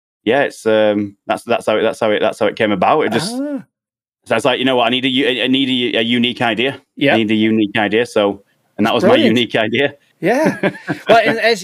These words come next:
Speaker 2: you were saying, your
Speaker 1: <clears throat>
Speaker 2: overlays and whatnot, you know, they, they look so good. Your thumbnails, the, the lore video, that is all high quality stuff. You know, is that, do you have any background in that, or did you, you know, work collaboratively with somebody?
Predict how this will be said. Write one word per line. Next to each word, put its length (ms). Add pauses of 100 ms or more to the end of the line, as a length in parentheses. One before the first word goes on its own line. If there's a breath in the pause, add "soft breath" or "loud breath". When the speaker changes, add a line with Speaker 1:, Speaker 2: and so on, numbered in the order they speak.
Speaker 2:
you 200
were 60
saying, 320
your 180
Speaker 1:
<clears throat> 0
Speaker 2:
overlays 400
and 100
whatnot, 420
you 80
know, 100
they, 520
they 240
look 220
so 300
good. 320
Your 80
thumbnails, 840
the, 300 (320 loud breath)
the 100
lore 360
video, 600
that 180
is 100
all 200
high 240
quality 440
stuff. 560
You 160
know, 100
is 280
that, 260
do 100
you 60
have 80
any 140
background 540
in 60
that, 220
or 180
did 180
you, 380
you 100
know, 80
work 300
collaboratively 600
with 160
somebody? 520